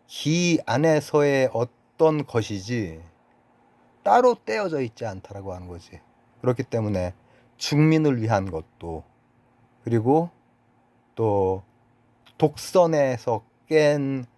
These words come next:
어, 적극성, 진취성, 그리고 세 번째 이 주자학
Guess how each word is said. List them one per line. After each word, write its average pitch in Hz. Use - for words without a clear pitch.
어, 95
적극성, 92
진취성, 98
그리고 117
세 160
번째 123
이 95
주자학 131